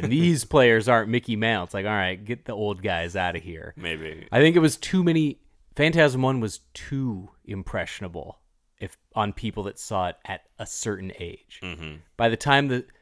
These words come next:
Speaker 1: the sequel came out, enough years had passed that the rose-colored lenses of,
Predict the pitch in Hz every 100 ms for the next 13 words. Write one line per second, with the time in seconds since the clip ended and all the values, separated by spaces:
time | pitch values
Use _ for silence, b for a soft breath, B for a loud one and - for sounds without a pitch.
0 | _ _ - 107 170 170 131 - 113 104
1 | 95 - 117 _ _ - 117 131 147 160
2 | 135 - 135 147 151 143 - 101 - 135
3 | 117 87 - - 104 - 104 104 120 131
4 | 123 - 135 117 110 110 117 107 95 92